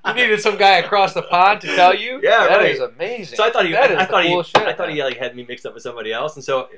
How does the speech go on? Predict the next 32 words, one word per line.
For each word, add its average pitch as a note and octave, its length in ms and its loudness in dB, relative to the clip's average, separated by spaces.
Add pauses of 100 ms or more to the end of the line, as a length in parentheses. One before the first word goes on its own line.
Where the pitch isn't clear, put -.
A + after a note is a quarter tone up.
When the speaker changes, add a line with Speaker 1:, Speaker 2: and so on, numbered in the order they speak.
(220)
Speaker 2:
lo A#2 120 -10
and B2+ 60 -8
behold, D#3 280 0
he B2+ 80 -6
sends C3+ 240 -6
me C#3+ 80 -10
the C3+ 100 -4
link. D#3 300 -2
Speaker 1:
<laughs> - 60 2
Speaker 2:
And C3 120 -6
Speaker 1:
That's B2 220 -8
Speaker 2:
so A#2 100 -14
I G#2+ 160 -10
Speaker 1:
awesome. C3 200 -4
Speaker 2:
reach D3 180 -10
out C#3+ 180 -2
to C#3+ 60 -10
Trail C#3 300 -8
Runner C3 200 -8
magazine. C3 400 -12
I A#2 60 -10
send B2+ 180 -14
them A#2 100 -14
a A2 40 -20
bunch A#2 200 -10
of A2+ 80 -20
cases A2+ 300 -14
of G#2 100 -20
tea. C3+ 160 -16
I'm G#2+ 120 -14
like, G2+ 240 -18
"Hey, A2+ 120 -20